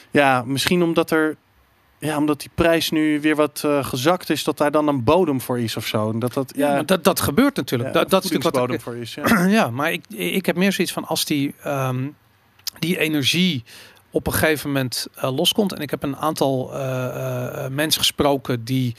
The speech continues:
Speaker 2: eh, ja, heel erg aan die speculatieve kant zitten en wachten totdat die prijs omhoog gaat. En, maar gewoon, eh, eh, ervaren, eh, investeerders. En die zeggen allemaal van, ja, wat er zo meteen gebeurt, dat gaat
Speaker 1: Hmm.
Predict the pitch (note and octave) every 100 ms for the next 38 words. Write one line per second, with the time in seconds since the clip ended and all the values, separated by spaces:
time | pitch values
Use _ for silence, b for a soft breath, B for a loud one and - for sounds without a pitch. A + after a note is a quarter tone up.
0 | B B B B2 A#2+ A#2 E3 C#3 A#2 C#3
1 | C3+ C#3 - C#3 B2+ B2+ C#3 B2+ - D#3
2 | B2 C3+ - A#2+ C3+ B2 B2 A#2+ - -
3 | C3 B2+ B2 A#2+ A#2+ B2+ B2 - A#2 A#2+
4 | - A#2+ A#2+ C#3 C#3 A#2+ B - C#3 D3
5 | C#3+ C#3 G3 F3 C#3 C3 D3 C3+ C3+ C#3+
6 | - C#3+ - D3 D3 C#3 B2 B2 C#3+ B2+
7 | D#3 C#3 - C#3+ D3+ E3+ - B B B
8 | B - F3 D3 D3+ D3 C#3 B2+ B2 C#3
9 | A#2+ A#2+ B2+ B2+ C#3+ C#3 B2+ C3+ B2 C3
10 | A2+ C#3 C3 - - - - C3 - B2+
11 | A#2+ B2+ B2+